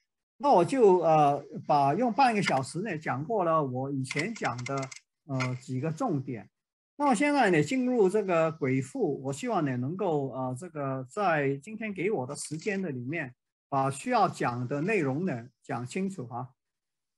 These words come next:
第一个个案呢是，呃，在公元两千年啊，在美国一个很大的一个华人教会的宣教，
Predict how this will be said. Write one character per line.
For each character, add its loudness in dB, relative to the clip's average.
第 0
一 2
个 4
个 2
案 6
呢 4
是， -4
呃， 2
在 4
公 -2
元 0
两 -2
千 -2
年 0
啊， -2
在 -4
美 -2
国 -2
一 -4
个 -6
很 -4
大 4
的 0
一 2
个 -2
华 0
人 0
教 0
会 2
的 -2
宣 -12
教， 0